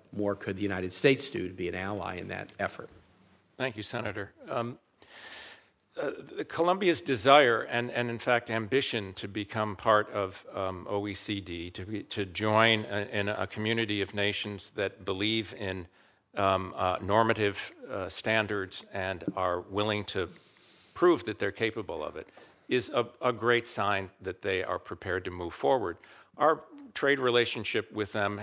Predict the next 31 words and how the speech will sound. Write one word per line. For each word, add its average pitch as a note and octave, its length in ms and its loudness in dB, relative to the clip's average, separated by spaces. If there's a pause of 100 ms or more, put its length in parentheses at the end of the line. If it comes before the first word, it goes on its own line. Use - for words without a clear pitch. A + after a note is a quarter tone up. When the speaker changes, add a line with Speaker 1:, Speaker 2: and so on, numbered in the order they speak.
Speaker 2:
now G2+ 220 4
has G2+ 300 2
as F#2+ 220 -4
its F#2 160 -8
framework, G#2+ 680 -2 (100)
uh, F#2 340 -4 (140)
a, F#2 400 -4
um, F2+ 440 -10
trade F#2+ 300 -4
cooperation G2+ 720 -2
agreement, E2+ 460 -10 (500)
which - 360 -2
has G#2 580 0 (180)
resulted A#2 600 0
in G#2 360 -2
a G#2 80 -6
trade G#2 420 2 (120)
of, F#2 240 -4
a G2+ 100 2
fairly D3 420 4
good G2+ 260 -2
trade A2 340 2
balance. F#2 400 -2
It's G#2 140 -10
one B2+ 140 0
of A2+ 80 -2
the G2+ 60 -8
best G#2 380 0
in G#2+ 160 -8
the F#2 80 -6
world. F2+ 400 -6